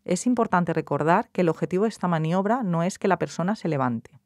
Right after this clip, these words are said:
Es decir, el paso a bipedestación solo se logrará cuando el miembro inferior parético se fortalezca suficientemente.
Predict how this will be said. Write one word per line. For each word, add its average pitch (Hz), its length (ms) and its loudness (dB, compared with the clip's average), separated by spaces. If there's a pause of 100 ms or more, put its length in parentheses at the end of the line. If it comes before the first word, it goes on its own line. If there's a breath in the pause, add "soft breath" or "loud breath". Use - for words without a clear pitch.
(160)
Es 170 140 -2
decir, 160 400 0
el 147 140 -2
paso 165 240 2
a - 20 4
bipedestación 185 720 0
solo 180 240 2
se 175 120 -2
logrará 151 560 2
cuando 156 300 -2
el 143 60 0
miembro 160 260 2
inferior 156 320 0
parético 165 540 0
se - 160 -4
fortalezca 160 680 0
suficientemente. 143 840 -4